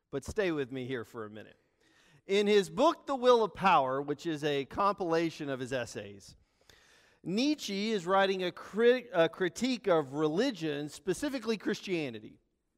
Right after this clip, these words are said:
And, and this is the quote. He writes this. I think I put it up here. I did.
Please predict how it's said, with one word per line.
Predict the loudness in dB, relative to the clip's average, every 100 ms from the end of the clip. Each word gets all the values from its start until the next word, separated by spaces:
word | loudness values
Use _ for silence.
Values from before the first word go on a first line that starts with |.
| _ -20 _ 2
And, | 4 4 4
and | 2 2
this | -2
is | -4
the | -8
quote. | 2 2 0 -4
He | 0
writes | 2 2 -2
this. | -8 -10 -20 -20 _ _ _ _ _ _ _ _
I | -16
think | -10 -10
I |
put | -8 -6
it | -6
up | -6
here. | -10 -14
I |
did. | -14